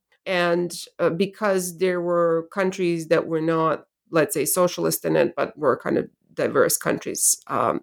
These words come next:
and the second argument is more geared towards Yugoslavia. And, um, this one is more,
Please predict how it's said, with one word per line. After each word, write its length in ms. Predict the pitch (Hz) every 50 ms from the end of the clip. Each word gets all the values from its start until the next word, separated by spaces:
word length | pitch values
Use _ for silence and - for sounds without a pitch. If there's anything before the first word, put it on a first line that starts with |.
| _ -
and 180 | 180 185 190 190
the 80 | 202
second 400 | 196 - - 311 330 330 403 302
argument 440 | 262 233 254 247 254 240 226 208 -
is 140 | 190 180 180
more 240 | 190 202 196 196 190
geared 300 | 185 185 180 175 175 175
towards 480 | - - - 175 170 165 165 160 170 175
Yugoslavia. 640 | - 160 175 - - 254 269 294 285 277 285 269 247 -
And, 340 | - 196 190 190 196 190 - - - - - - - - - _ -
um, 600 | 196 190 185 185 185 185 185 190 180 - - 180
this 220 | 208 233 233 -
one 160 | 247 240 214
is 220 | 202 196 185 175 185
more, 760 | 185 190 190 190 196 202 202 208 208 202 196 190 185 185